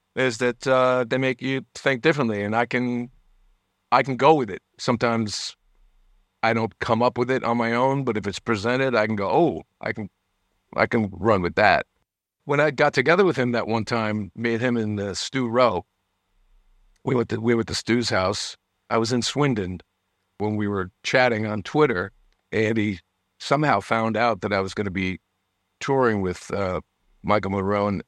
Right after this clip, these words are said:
Alice Cooper. We were playing in, um, in Swindon. And he's like, "I hear you're coming to my shithole town." Um, <laughs> he goes, "I'll take you to lunch. My treat." And I was like,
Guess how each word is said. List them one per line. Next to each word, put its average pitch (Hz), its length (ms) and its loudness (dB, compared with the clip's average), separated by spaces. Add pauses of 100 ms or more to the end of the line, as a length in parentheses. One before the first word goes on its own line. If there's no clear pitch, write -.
(140)
Alice 95 300 0
Cooper. 110 500 -2
We 78 180 -6
were 92 100 -6
playing 98 460 -2
in, 90 220 -4
um, - 300 -8 (880)
in 101 120 -2
Swindon. 143 480 0 (140)
And 95 100 -8
he's 95 140 -8
like, 104 200 -8 (580)
"I 110 140 -2
hear 160 240 4
you're 123 120 0
coming 143 280 2
to 120 100 -4
my 107 140 0
shithole 127 480 0
town." 95 480 -2 (520)
Um, 110 380 -6 (120)
<laughs> - 720 -4
he 143 100 0
goes, 127 220 0 (140)
"I'll 123 120 0
take 143 200 0
you 151 80 2
to 135 80 2
lunch. 143 560 0 (260)
My 131 180 2
treat." 123 420 0
And 98 80 -8
I 95 40 -6
was 95 140 -4
like, 98 280 -8